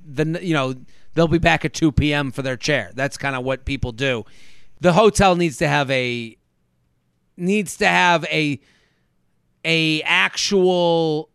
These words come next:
like, rule for this. They need to, I,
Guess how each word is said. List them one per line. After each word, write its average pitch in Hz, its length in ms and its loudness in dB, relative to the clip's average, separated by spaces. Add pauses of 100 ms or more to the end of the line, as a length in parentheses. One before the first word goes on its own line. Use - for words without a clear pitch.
like, 156 380 -2
rule 165 720 8
for 151 160 -8
this. 117 280 -6
They 175 160 0
need 185 200 0
to, 170 260 2 (460)
I, 208 180 2